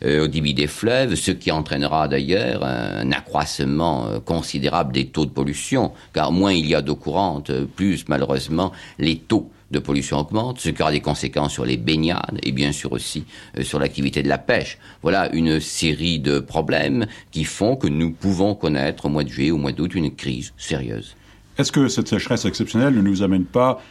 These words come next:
Speaker 2: à envisager pour le plus long terme, euh, des remèdes et des moyens de, de prévenir les inconvénients que nous connaissons actuellement ? On a évoqué tout à l'heure les nappes qui existent.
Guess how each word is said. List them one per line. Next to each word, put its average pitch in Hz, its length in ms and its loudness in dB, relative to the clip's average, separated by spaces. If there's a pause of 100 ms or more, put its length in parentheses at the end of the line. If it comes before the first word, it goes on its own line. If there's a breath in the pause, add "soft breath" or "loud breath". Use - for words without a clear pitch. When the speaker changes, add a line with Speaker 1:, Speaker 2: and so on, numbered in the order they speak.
(160 loud breath)
Speaker 2:
à 90 500 2
envisager 98 920 2 (200)
pour 120 140 2
le 98 100 4
plus - 160 0
long 90 140 2
terme, 104 540 4
euh, 85 40 0
des 87 140 2
remèdes 98 540 2
et 87 80 2
des 87 100 2
moyens 98 260 2
de, 87 120 -2 (100)
de 90 80 -4
prévenir 98 680 2
les 78 160 -2
inconvénients 92 460 2
que - 140 -6
nous 85 140 0
connaissons 87 340 -2
actuellement ? 101 440 2 (440 loud breath)
On 135 160 6
a 147 80 8
évoqué 131 320 4
tout 107 180 -4
à - 20 4
l'heure 113 320 4 (120)
les 92 140 2
nappes 107 320 0 (180)
qui 95 160 2
existent. 95 480 -2